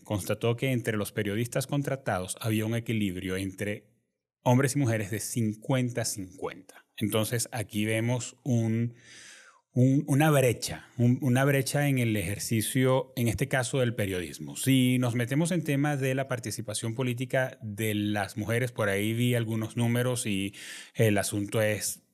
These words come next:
más escandaloso. Creo que un seis por ciento de los líderes políticos del mundo son mujeres.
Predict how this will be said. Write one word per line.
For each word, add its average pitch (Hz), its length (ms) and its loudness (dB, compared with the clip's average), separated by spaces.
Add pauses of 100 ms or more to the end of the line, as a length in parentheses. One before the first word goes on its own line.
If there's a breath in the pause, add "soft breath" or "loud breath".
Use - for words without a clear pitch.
(100)
más 113 640 4
escandaloso. 85 680 -6
Creo 92 260 -6
que 101 260 0 (320 loud breath)
un 117 140 6
seis 113 320 2
por 107 200 -2
ciento 107 640 -2
de 101 640 -2
los 101 140 -6
líderes 107 260 -2
políticos 98 440 -6
del 101 140 -2
mundo 104 380 0
son 101 180 -4
mujeres. 95 540 -4